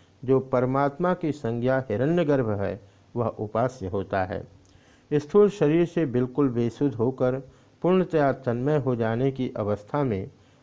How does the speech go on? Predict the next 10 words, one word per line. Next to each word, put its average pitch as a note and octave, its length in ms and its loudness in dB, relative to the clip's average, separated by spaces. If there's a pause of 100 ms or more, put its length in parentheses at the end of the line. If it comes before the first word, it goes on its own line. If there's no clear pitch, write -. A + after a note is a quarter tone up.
इसको C3+ 380 2
विचारानुगत B2 920 0 (420)
और C3+ 360 2
आनंदानुगत A#2+ 800 0
संप्रज्ञा A2 720 -4
समाधि C3 500 -4
की A#2+ 200 -6
भूमि B2+ 340 -4
समझना G2+ 480 -4
चाहिए, F#2 480 -6